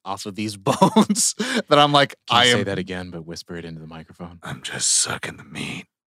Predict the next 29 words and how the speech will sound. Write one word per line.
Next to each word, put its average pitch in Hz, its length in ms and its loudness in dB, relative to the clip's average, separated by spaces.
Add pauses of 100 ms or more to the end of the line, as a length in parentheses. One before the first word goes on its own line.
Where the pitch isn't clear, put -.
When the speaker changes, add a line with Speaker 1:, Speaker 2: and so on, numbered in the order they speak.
Speaker 2:
There 90 120 -2
it - 80 2
Speaker 1:
out 73 180 2
Speaker 2:
is. 76 120 -4
Speaker 1:
of - 60 -8
these - 280 -4 (160)
bones. 73 760 0
<laughs> 190 60 10 (360)
Speaker 2:
This 233 140 4
is - 20 -4
gonna 101 140 -2
be 98 120 -2
really 90 440 0
fun 92 260 0
to 87 160 2
mix 220 460 4
Speaker 1:
<laughs> 220 80 4
Speaker 2:
later. 92 340 -2 (320)
Speaker 1:
Um, 165 640 6 (240)
so, 156 600 8
uh, 143 400 6 (220)
Popeye, 160 760 2
uh, 139 360 2
chicken 143 580 -4
sandwich 131 360 -4
better 127 140 0
than 120 120 -8
Chick-fil-A? 123 400 -4 (260)
I, 247 440 6